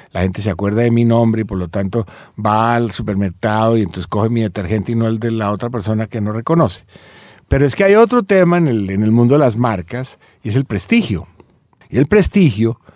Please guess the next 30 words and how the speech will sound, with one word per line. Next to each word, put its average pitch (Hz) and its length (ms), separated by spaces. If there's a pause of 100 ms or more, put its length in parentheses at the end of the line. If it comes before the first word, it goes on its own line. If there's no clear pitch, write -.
(180)
es 104 120
algo 120 240
que 101 140
sí - 200
está 143 220
asociado 117 500
con 98 160
una 101 140
cosa 107 180
como 107 160
el 90 60
Malpensante. 87 640
Entonces, 107 340 (420)
no 127 200
es 156 80
lo 208 160
mismo, 202 480
digamos, 147 460
para 127 200
vender 147 340
más 254 280
detergentes 180 640
yo 160 160
no 147 140
soy 127 240
el, 113 260
el 98 140
sitio, 151 360 (520)
pero 143 200
para 135 440